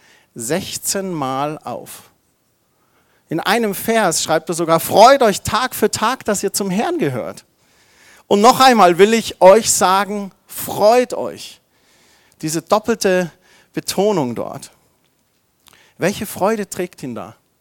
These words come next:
Ich bin sicher, die Freude des auferstandenen Christus in ihm. Jesus in ihm, obwohl er da in Ketten sitzt. Der Name von Paulus, der taucht ja in Weihnachtspredigten sehr selten auf.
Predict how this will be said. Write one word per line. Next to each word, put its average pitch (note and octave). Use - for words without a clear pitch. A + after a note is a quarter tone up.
Ich -
bin E3+
sicher, G3
die D#3+
Freude E3+
des D#3
auferstandenen D#3+
Christus -
in C#3
ihm. A2
Jesus F#3+
in G#3
ihm, A2+
obwohl E3+
er G#3
da B2
in C3
Ketten A2
sitzt. -
Der D3+
Name F#3
von F3+
Paulus, G#3
der E3+
taucht -
ja F#3
in D#3
Weihnachtspredigten E3
sehr C3
selten B2
auf. -